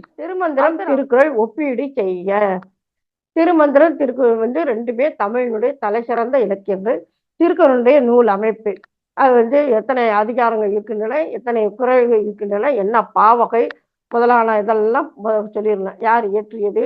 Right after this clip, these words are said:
என்பது போன்ற கருத்துக்கள். அதே போன்று திருமந்திரம் பற்றிய நூல் அமைப்பினையும் கூறுதல் வேண்டும். நூற்றி நாற்பத்தொன்பது அதிகாரங்கள் இருக்கின்றன, நாலாயிரத்தி எழுநூத்தி இருபத்தொன்பது, ஆ,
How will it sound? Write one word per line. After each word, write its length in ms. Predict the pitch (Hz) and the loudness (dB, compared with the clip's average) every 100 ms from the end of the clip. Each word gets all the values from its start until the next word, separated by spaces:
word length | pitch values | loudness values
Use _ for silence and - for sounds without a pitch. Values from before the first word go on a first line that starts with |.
| 285 | -4
என்பது 300 | 214 202 196 | -6 -2 -4
போன்ற 280 | 196 196 196 | -2 -4 -4
கருத்துக்கள். 480 | 196 185 190 175 165 - _ _ - | -6 -10 -10 -10 -10 -16 _ _ 2
அதே 160 | 285 285 | 2 4
போன்று 240 | 269 311 311 | 4 4 4
திருமந்திரம் 560 | 277 294 269 240 240 220 | 4 6 4 4 4 2
பற்றிய 380 | 208 247 311 | -2 4 6
நூல் 280 | 285 226 254 | 6 4 4
அமைப்பினையும் 680 | 208 202 196 202 196 240 277 | 2 2 -2 -2 0 -4 -6
கூறுதல் 400 | 220 202 202 185 | -6 -2 -2 0
வேண்டும். 320 | 180 185 190 - _ _ - | -2 -6 -8 -12 _ _ -2
நூற்றி 260 | 269 294 262 | 0 2 2
நாற்பத்தொன்பது 680 | 226 240 254 - 214 220 202 | 4 4 2 2 4 6 6
அதிகாரங்கள் 580 | 202 240 247 226 220 220 | 4 4 4 6 4 2
இருக்கின்றன, 480 | 214 240 247 302 277 | 0 -2 0 0 0
நாலாயிரத்தி 560 | 202 220 233 220 214 202 | 2 4 4 2 0 -2
எழுநூத்தி 460 | 208 233 220 220 208 | 0 -2 -4 -4 -6
இருபத்தொன்பது, 680 | 214 214 214 214 202 196 185 190 _ _ _ | -4 -4 -2 -2 -2 -2 -2 -4 _ _ _
ஆ, 60 | _ | _